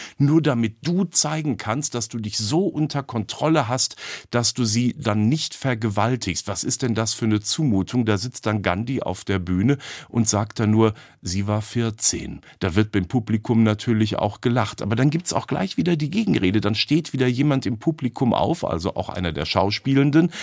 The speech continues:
und sagt dann, „Was soll das denn? Wieso demontieren wir jetzt so jemanden wie diesen Gandhi? Wollen wir denn wirklich einfach so hinnehmen, dass wir in diese Aufrüstung hineingetrieben werden? Was kostet denn das alles?“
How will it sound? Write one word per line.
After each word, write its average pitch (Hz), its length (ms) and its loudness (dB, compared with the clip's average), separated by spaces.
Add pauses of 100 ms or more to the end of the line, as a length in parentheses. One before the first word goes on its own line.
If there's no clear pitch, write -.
(160)
und 123 160 2
sagt 139 220 0
dann, 135 140 0
„Was 107 160 0
soll 175 160 0
das 208 200 0
denn? 117 180 0 (180)
Wieso 139 260 2
demontieren 147 960 2
wir 202 80 2
jetzt 151 380 -2
so 131 100 -2
jemanden 110 720 -2
wie 110 140 -6
diesen 107 440 -4
Gandhi? 101 520 -2 (320)
Wollen 135 320 2
wir 147 80 0
denn 135 200 2
wirklich 202 400 0
einfach 131 300 0
so 123 180 0
hinnehmen, 120 520 4
dass 107 260 -2
wir 123 140 0
in 117 180 0
diese 117 400 -2
Aufrüstung 127 680 0
hineingetrieben 101 880 -4
werden? 107 280 -2
Was - 220 -2
kostet 160 540 -4
denn 98 160 0
das 101 220 0
alles?“ 117 360 0